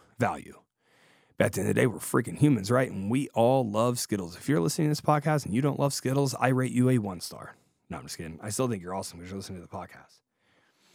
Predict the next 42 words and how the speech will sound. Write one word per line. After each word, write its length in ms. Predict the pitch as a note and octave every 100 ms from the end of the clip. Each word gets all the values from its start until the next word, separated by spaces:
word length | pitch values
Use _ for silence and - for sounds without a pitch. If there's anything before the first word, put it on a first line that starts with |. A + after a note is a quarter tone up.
| _ _ _ _ _
But 180 | B2+ A#2+
those 300 | C#3 D#3 -
foods 480 | - C3+ C#3+ D#3+ -
do 180 | A#2+
not 520 | G#2+ G#2 A2+ B2+ C3+ - - - _ _
help 460 | - D3+ A2+ G#2 - - _ -
with 100 | A#2
this 220 | A#2 A2+
negative 300 | A2+ A2+ A#2
feedback 420 | C#3 C3 A2 G#2
system 320 | A2+ A2 A#2
because 340 | A2 A2+ A2 G#2+
they're 160 | A2
not 300 | G2+ A#2+ B2+
sat-, 180 | - G#2+ A#2 -
satiating. 720 | A#2 B2 A2 G#2 G2+ G#2 A2+ - _ _ _ _ _
They 80 | A2+
don't 160 | B2+ C#3
have 180 | C3
nutritional 540 | A#2 G#2+ B2+ A#2 A#2 G#2
value 460 | G#2+ G#2 G#2 A2+ A2+
that 260 | G#2+ G#2 A2
our 160 | G#2+
leptin 440 | G#2 G#2+ G#2+ A2 G#2+
can 220 | A2 G#2+
talk 220 | A2 G#2+
to 100 | A#2
the 100 | G#2+
brain 260 | G#2 G#2 G#2+
about, 260 | G#2 G#2
"Hey, 120 | F3 F#3
you 80 |
know, 120 | A2 A2
this 200 | D3+ -
is 120 | A2
awesome. 320 | D3 E3 G#2
We 100 | A#2
can 140 | -
use 160 | A#2+ B2
this 300 | D#3+ C3 - _ _ _ _
for 160 | _ A#2+
this." 340 | - - -